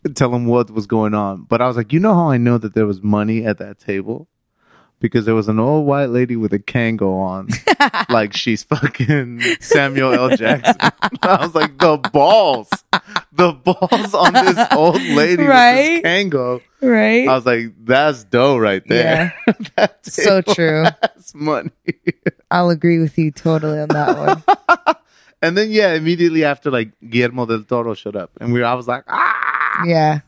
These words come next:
Speaker 1: That one I got geeked. Like, I was
Speaker 2: Right.
Speaker 1: like, "Oh, shit." Like, I wanna be like, "Yo, Pan's Labyrinth was one of the greatest things ever."
Speaker 2: Right.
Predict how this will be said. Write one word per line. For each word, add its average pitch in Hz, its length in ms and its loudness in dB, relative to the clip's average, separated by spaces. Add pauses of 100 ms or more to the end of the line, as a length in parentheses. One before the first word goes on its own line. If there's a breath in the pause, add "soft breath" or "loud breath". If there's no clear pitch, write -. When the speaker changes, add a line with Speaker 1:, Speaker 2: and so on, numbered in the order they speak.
(120)
Speaker 1:
That 180 220 0
one 170 100 2
I 139 80 0
got 120 200 -2
geeked. 110 440 -8 (160)
Like, 113 160 -6
I 113 60 -2
was 190 100 2
Speaker 2:
Right. 156 200 0
Speaker 1:
like, 101 100 -12
"Oh, 120 360 -2
shit." 104 320 -12
Like, - 200 -20
I 156 40 -20
wanna 131 180 -8
be 139 100 -10
like, - 180 -12
"Yo, - 380 -14 (140)
Pan's 180 320 -4
Labyrinth 226 520 -8
was 202 280 -20 (200)
one 190 180 -6
of 226 60 -2
the 220 60 -4
greatest 214 380 -6
things 214 200 -6
ever." 220 160 -10 (140)
Speaker 2:
Right. 165 540 -2